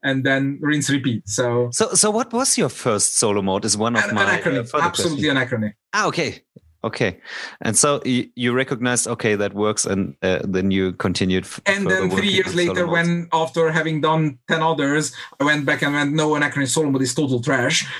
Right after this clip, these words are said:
Speaker 1: and that's why there is a new one in the Fractures of Time expansion, because
Speaker 2: Yes, yes.
Speaker 1: I was like, "This is my most famous game. It can't have my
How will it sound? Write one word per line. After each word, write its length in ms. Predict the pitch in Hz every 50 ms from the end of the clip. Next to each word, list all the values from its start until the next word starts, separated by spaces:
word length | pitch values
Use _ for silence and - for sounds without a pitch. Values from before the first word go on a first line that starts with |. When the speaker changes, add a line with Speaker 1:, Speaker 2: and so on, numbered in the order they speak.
| -
Speaker 1:
and 200 | - 135 135 123
that's 180 | 139 135 135 147
why 120 | 143 135
there 140 | 127 127 127
is 140 | 143 135 139
a 60 | 135
new 200 | 143 147 143 143
one 420 | 131 123 - 123 123 143 139 143 139 -
in 260 | 135 131 127 131 127
the 100 | 131 127
Fractures 320 | 123 190 - 127 - 135 131
of 140 | 139 135
Time 200 | - 160 147 139
expansion, 540 | 139 131 - - 127 123 123 120 - 131 127
because 320 | 123 131 127 127 131 127 123
Speaker 2:
Yes, 240 | 120 - - - -
yes. 100 | 123 113
Speaker 1:
I 20 | 131
was 100 | 131 127
like, 200 | 139 135 135 143
"This 160 | 165 170 160
is 60 | 143
my 100 | 147 147
most 240 | 143 147 151 151 -
famous 240 | - 143 139 139 135
game. 220 | 135 151 143 135
It 100 | 135 123
can't 220 | - 151 147 139 -
have 180 | 170 143 131
my 240 | 127 139 131 131 127